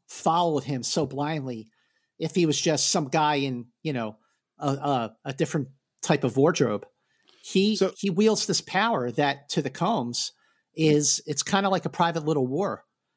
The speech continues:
Speaker 1: you know, where, where that little phaser one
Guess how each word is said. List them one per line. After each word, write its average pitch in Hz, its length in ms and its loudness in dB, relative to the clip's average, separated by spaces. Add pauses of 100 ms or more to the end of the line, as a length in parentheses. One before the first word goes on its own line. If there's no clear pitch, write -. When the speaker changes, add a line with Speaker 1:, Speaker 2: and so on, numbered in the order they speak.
(140)
Speaker 1:
you 160 120 2
know, 131 340 0
where, 131 440 2
where 143 120 2
that 131 200 0
little 143 480 2
phaser 156 440 2
one 131 420 0